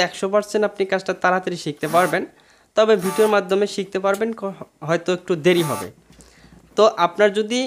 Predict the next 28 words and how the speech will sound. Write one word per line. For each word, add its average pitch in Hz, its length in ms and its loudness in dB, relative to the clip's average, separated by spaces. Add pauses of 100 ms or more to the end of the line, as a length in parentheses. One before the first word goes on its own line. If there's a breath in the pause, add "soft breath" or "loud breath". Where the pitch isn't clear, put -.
(420)
একটু 180 160 -4 (120)
চেষ্টা 220 320 2
থাকে, 202 260 0 (240)
আপনার 165 280 -2
যদি 165 180 -4 (160)
ভালো 160 220 2 (160)
মেধা 160 240 4 (100)
বা 151 80 2 (140)
ভালো 156 140 0 (120)
টেকনিক 185 320 0 (100)
থাকে, 190 260 -4
আপনি 170 240 -10
তাড়াতাড়ি 170 360 -2 (100)
কাজগুলো 135 320 -2 (120)
শিখতে - 320 -4
পারবেন। 69 240 -8 (760 soft breath)
এখানে 220 200 4 (100)
দেখেন 208 200 0 (100)
বেলটা 180 320 0
আমরা 180 140 0 (100)
জয়েন 160 220 2
করে 170 180 -4
নিলাম, 185 160 0 (120)
দুইটা 160 300 -2
করে 160 120 -2 (120)
সেলাই 170 300 0
দিলাম। 143 200 2 (880 loud breath)
বেল 190 160 6